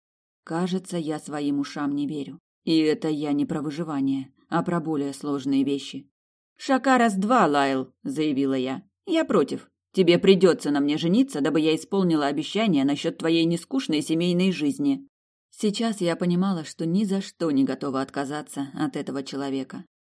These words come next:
Пусть и порой невыносимого, но моего человека. «Я, между прочим, здесь ради тебя».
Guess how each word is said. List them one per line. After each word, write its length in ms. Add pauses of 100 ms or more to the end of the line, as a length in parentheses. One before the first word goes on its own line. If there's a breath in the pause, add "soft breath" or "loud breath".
(280)
Пусть 260
и 60
порой 320
невыносимого, 840 (300)
но 240
моего 360
человека. 600 (540)
«Я, 280
между 280
прочим, 340
здесь 240
ради 240
тебя». 420